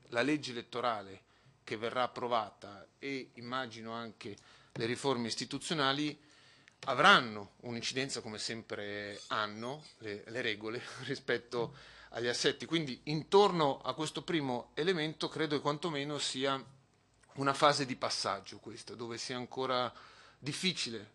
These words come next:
scattare un'istantanea che sia <laughs> un'istantanea che possa durare nel tempo. Può darsi di sì, ma può darsi anche di no, può darsi che,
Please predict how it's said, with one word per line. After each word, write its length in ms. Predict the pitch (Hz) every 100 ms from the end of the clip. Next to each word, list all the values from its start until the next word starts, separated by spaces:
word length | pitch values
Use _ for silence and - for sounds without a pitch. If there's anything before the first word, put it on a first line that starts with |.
| -
scattare 720 | - 131 - 143 143 143 135
un'istantanea 1160 | - 139 139 - 139 131 143 147 147 143 143 -
che 120 | -
sia 200 | 120 - 175
<laughs> 40 |
un'istantanea 800 | 143 - 131 123 131 131 131 123 - -
che 120 | - 131
possa 580 | 139 135 - 127 120 - - -
durare 420 | 127 135 127 123
nel 160 | 127 123
tempo. 220 | 113 104
Può 120 | 120
darsi 280 | 123 151 -
di 60 | 156
sì, 120 | 254
ma 100 | 170
può 120 | 120
darsi 560 | 113 127 127 127 117 107 - _ _ -
anche 260 | 113 127
di 100 | 175
no, 120 | 240
può 120 | - 110
darsi 340 | 127 - 120
che, 280 | 123 120